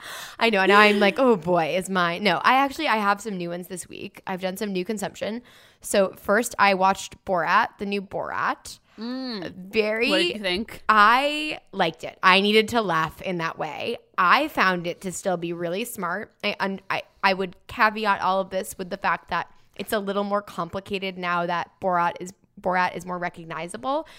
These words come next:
Speaker 1: and you're kind of like, "Who, how did he get these people to agree to it?" Some hyper disturbing moments, um,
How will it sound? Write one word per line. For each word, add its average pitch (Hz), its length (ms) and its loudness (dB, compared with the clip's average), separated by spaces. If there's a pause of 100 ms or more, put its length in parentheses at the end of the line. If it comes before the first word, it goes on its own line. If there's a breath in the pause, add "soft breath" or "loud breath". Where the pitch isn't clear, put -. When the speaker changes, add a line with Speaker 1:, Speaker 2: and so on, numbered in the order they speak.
(140 loud breath)
Speaker 1:
and 190 100 -4
you're 202 120 2
kind 185 240 0
of 170 100 0
like, 175 360 -6
"Who, 190 420 -2
how 233 180 0
did 269 140 -2
he 247 80 -2
get 170 180 -2
these 165 160 -8
people 175 240 -10
to 170 140 -6
agree 165 240 -8
to 156 80 -6
it?" 196 180 -4 (640 soft breath)
Some - 160 -10
hyper 202 380 0
disturbing 220 560 -4
moments, 202 580 -4
um, 180 500 -2